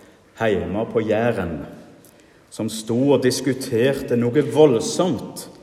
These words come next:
om hvem som styrer verden. De ble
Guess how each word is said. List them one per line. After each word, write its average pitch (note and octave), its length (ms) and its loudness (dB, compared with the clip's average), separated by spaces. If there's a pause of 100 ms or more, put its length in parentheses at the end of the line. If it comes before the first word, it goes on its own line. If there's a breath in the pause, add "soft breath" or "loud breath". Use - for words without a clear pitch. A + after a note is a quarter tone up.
(520 loud breath)
om B2 160 -2
hvem D3 400 -2
som B2+ 280 -4
styrer B2 920 -4
verden. E3 420 -6 (1700 soft breath)
De B2+ 100 4
ble B2+ 220 4